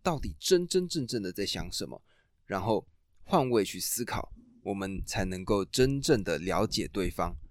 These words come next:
然后成为合格的情侣。那么书中呢，写到这一段话，我觉得这一段话呢，是一个，这一章的总结吧。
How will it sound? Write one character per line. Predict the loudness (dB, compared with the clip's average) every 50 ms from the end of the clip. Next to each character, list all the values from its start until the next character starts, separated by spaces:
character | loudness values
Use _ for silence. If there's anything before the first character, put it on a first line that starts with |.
| _ _
然 | -8 -6 -4 -2
后 | -2 -2 -2
成 | -4 -6 -6 -4 -4 -6 -4
为 | -2 -2 -2 -2 -4 -6 -12 -20 -20 -20 -20 -20 -14
合 | -8 -4 -4 -2 -4
格 | -4 -4 -4 -4 -2
的 | -2 -4 -4
情 | -4 -6 -8 -8 -8
侣。 | -10 -10 -10 _ _ _ _ _ _ _ _
那 | -6 -4
么 | -4 -2 -2
书 | -2 -2 0
中 | 2 2 2 2
呢， | 2 2
写 | 2 2 2 4
到 | 4 4 4
这 | 4 2
一 | 2
段 | 2 2 0 2
话， | 2 0 0
我 | 0 -2
觉 | -2 -4
得 | -4 -2
这 | 0 0
一 | 0
段 | 0 0 0
话 | 0 -2 -2
呢， | 0 2 0 0 0
是 | 0 -4 -4 -4 -4
一 | -6 -6
个， | -6 -4 -2 -2 -2 -2 -4
这 | -2 0 2 2
一 | 4
章 | 4 4 2 2
的 | 2
总 | 2 2 0 0
结 | 0 2 4
吧。 | 6 6 4